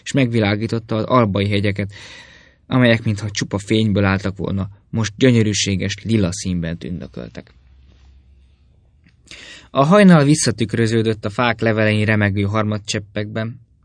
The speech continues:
a köd ritkult, és egyre szélesebb kilátást nyitott a rónaságra, a rajta levő házakra, temetőkre, városkákra, facsoportokra,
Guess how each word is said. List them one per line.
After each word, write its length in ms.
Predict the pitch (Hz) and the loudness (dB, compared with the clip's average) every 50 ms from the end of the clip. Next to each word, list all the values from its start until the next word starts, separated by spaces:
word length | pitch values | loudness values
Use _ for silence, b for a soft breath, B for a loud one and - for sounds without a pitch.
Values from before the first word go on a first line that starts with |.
| _ - | _ -14
a 80 | - | -12
köd 260 | 101 - 131 117 101 101 | -6 -2 -2 0 0 0
ritkult, 600 | 107 123 123 - - - - 58 - - - _ _ _ _ _ _ _ | -2 -4 -4 -6 -10 -8 -6 -6 -6 -8 -14 _ _ _ _ _ _ _
és 80 | - - | -16 -8
egyre 320 | - - 131 123 117 107 | -4 -2 -2 -2 -2 -4
szélesebb 520 | 101 - 104 107 101 98 98 - - 92 | -4 -4 -4 -2 -2 -2 -4 -4 -6 -8
kilátást 540 | - - 110 107 101 101 101 - 98 98 - | -8 -8 -6 -4 -4 -4 -6 -6 -8 -8 -6
nyitott 400 | - 104 98 - 98 95 - - | -8 -8 -8 -8 -10 -10 -10 -16
a 120 | - 98 101 | -12 -8 -4
rónaságra, 720 | 104 101 101 95 90 104 - - 92 95 98 98 98 98 101 B B B B B B B | -4 -2 -2 -2 -4 -6 -6 -6 -6 -6 -6 -6 -8 -8 -10 B B B B B B B
a 80 | B 107 | B 2
rajta 280 | 113 113 110 101 107 101 | 2 2 2 2 -2 -4
levő 240 | 101 95 87 92 | -4 -4 -6 -8
házakra, 580 | 92 104 120 123 120 110 104 104 101 - 92 98 | -6 -4 -2 -2 0 0 -2 -6 -8 -8 -12 -10
temetőkre, 680 | - - 110 107 104 98 98 101 101 95 95 - 98 | -4 -4 -2 -2 -2 -2 -4 -4 -6 -6 -6 -8 -8
városkákra, 760 | 95 107 110 113 107 107 104 - - - 98 98 101 - 92 | -6 -4 -4 -2 -4 -4 -6 -6 -6 -6 -6 -6 -6 -8 -10
facsoportokra, 840 | 90 - 117 113 117 117 107 107 110 107 - - - 98 98 - 104 | -8 -6 -6 -6 -4 -6 -6 -6 -6 -8 -6 -6 -10 -8 -6 -6 -8